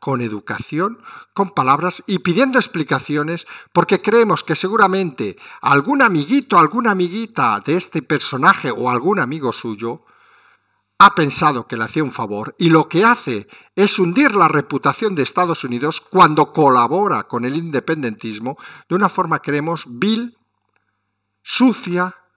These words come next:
y desagradable. Si Estados Unidos, y nunca hemos entrado en este tema, considera que acosar civilmente, que asesinar civilmente, que mentir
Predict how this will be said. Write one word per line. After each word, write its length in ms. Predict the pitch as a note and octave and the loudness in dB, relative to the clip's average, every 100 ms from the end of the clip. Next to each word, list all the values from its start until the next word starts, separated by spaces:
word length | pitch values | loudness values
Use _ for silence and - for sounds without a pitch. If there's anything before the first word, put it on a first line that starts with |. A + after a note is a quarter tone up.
| _ | _
y 120 | - C3+ | -8 -4
desagradable. 920 | A#2 - G#2+ G#2 F#2+ E2+ D#2+ - _ _ _ - - | -2 -4 -6 -12 -12 -14 -16 -20 _ _ _ -20 -20
Si 240 | - - G3 | -4 2 4
Estados 540 | F3+ - C#4 A#3+ - | 4 4 4 2 0
Unidos, 580 | F3+ B2+ F#2+ F#2 F2+ - | -2 -2 -4 -6 -10 -12
y 120 | D#3 D3 | -8 -4
nunca 300 | C#4+ D3 G#3+ | -4 -2 -4
hemos 320 | F#3+ D#3+ - | -2 -4 -4
entrado 360 | B2+ C3 B2 | -6 -2 -2
en 60 | A2+ | -2
este 200 | G#2 G#2+ | -4 -8
tema, 360 | - F#2 F2 - - - | -12 -12 -12 -14 -18 -10
considera 760 | - F3+ F3 F#3 G3+ F#3+ A#2+ F2+ - _ _ | 2 2 2 0 0 0 -2 -4 -14 _ _
que 160 | D#3 | 2
acosar 540 | D3 - E3 - A3 G#3 | 2 2 -4 -2 -2 -2
civilmente, 840 | G3+ F3 D#3 A#2+ G2+ F#2+ F#2+ G2 | -6 -6 -6 -6 -8 -12 -16 -12
que 140 | - F3 | 0 2
asesinar 680 | D#3 - D#3+ - E3+ A3 G3 | 4 2 0 0 2 0 0
civilmente, 800 | - D#3+ C#3+ A2+ G2+ F#2+ F#2+ F#2 - - | -4 -4 -4 -4 -8 -10 -14 -14 -18 -4
que 160 | - F#3 | 2 4
mentir 600 | F3+ E3+ E3 A#3+ B3 F3 | 6 2 0 -2 0 -2